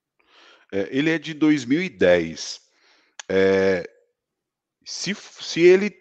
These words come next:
ele passa por alguma atualização com frequência, se for ter atualização, quem seria o órgão responsável por, por fazer essa atualização? Ou, ou não tem um órgão específico que cuida disso?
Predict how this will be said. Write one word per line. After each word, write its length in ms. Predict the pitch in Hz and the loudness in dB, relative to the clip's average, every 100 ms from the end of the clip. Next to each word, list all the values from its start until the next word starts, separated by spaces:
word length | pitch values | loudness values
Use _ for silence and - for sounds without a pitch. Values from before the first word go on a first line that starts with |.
| - | -2
ele 220 | 151 160 | 0 0
passa 340 | - 170 175 | 2 0 0
por 180 | - 143 | -4 2
alguma 300 | 127 117 113 | 2 2 -2
atualização 760 | 113 107 107 98 92 - 110 127 | 0 0 0 -2 -2 0 0 0
com 140 | 123 | -6
frequência, 1040 | - 98 - 95 127 160 151 - 107 90 73 - - _ | 0 0 2 0 2 2 2 2 4 4 2 -10 -20 _
se 240 | - 131 | -8 -6
for 220 | - 160 | -2 0
ter 160 | 165 175 | 2 2
atualização, 680 | 160 160 147 135 135 156 151 | 2 2 2 2 0 0 -2
quem 160 | 180 | -4
seria 300 | 208 202 151 | -2 2 4
o 80 | 131 | 6
órgão 260 | 117 113 104 | 6 4 0
responsável 720 | 107 - 104 - 104 95 87 | -2 -2 -6 0 0 0 -2
por, 460 | - 92 90 85 73 _ _ _ _ _ - | -6 -4 -2 -4 -8 _ _ _ _ _ -6
por 120 | 98 | -2
fazer 300 | - 101 98 | 0 2 2
essa 180 | 98 101 | 0 -2
atualização? 720 | 98 90 85 87 - 85 73 _ | -2 -2 -2 -2 0 0 -2 _
Ou, 840 | 90 101 117 123 113 104 92 80 - _ _ | 2 6 8 6 4 2 0 -4 -8 _ _
ou 140 | - 113 | -2 2
não 240 | 120 117 | 2 2
tem 200 | 113 117 | 2 2
um 180 | 117 110 | 2 2
órgão 180 | 110 104 | 2 0
específico 640 | - 113 - 113 98 - | -4 -6 -4 -6 -6 -12
que 100 | - | -12
cuida 240 | - 101 92 | -6 -2 -2
disso? 360 | 87 78 - | -4 -10 -12